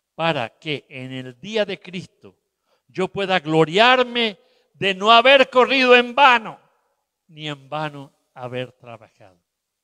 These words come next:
Hasta ahora, hasta aquí, hasta hoy,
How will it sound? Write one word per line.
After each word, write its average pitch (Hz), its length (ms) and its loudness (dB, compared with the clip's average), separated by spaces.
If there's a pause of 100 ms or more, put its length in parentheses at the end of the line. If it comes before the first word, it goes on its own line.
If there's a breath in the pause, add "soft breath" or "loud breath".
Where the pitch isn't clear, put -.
(840)
Hasta 131 300 -16
ahora, 135 360 2
hasta 123 260 -20
aquí, 147 420 -20
hasta 120 500 -8
hoy, 196 260 4